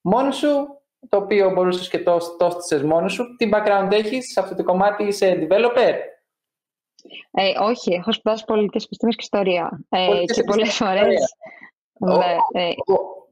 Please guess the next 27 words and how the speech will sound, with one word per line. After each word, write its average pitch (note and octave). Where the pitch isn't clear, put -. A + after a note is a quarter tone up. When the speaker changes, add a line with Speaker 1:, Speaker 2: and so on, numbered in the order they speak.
Speaker 1:
οπότε A3+
κάτι A#3+
basic A#3+
μπορείς C#4
να C4
το B3+
φτιάξεις C4
και B3
μόνος G#3+
σου. F3+
Δηλαδή, G3
κάθεσαι, G#3
ανοίγεις F#3
ένα F3+
YouTube, D#3
φαντάζομαι, A#3
είδες F3
κάτι B3
ή, G3
ξέρω, F#3
κάνεις F3
hire E3
κάποιο D3+
άτομο C#3
πολύ C#3+
εύκολα C4+
και C4+